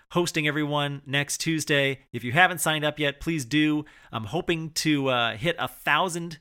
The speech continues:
people registered for the event. Uh, it's gonna be close to see if I get there or not, but, uh, that's what I'm shooting for. So you can help me out. Head over to O Z pitch day dot com and register, and make sure you show up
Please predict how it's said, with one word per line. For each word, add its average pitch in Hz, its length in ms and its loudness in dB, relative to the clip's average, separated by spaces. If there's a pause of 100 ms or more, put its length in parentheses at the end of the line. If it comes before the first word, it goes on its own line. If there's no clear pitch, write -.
people 170 340 -2
registered 160 420 -2
for 170 120 -2
the 160 100 -2
event. 165 320 -2 (340)
Uh, 120 220 -4
it's - 220 -14 (160)
gonna 160 220 0
be 151 200 -4
close 165 440 0
to - 100 -10
see 165 240 -2
if 147 100 -4
I 147 120 0
get 151 200 -4
there 160 160 2
or 156 60 -2
not, 160 260 0
but, 120 240 -4
uh, 123 160 0
that's 139 180 -2
what 147 100 0
I'm 127 100 -2
shooting 156 280 0
for. 160 240 -2
So 151 160 -2
you 135 140 0
can 180 120 0
help 196 180 4
me 160 120 -2
out. 175 260 0 (120)
Head 160 140 -4
over 160 180 -2
to 135 180 -2
O 156 140 0
Z 151 220 -2
pitch 165 240 -4
day 156 160 0
dot 147 240 2
com 151 300 0
and 110 120 -6
register, 143 380 -2
and 123 80 -4
make 123 100 -4
sure 151 160 0
you 127 60 0
show 147 320 2
up 151 200 -2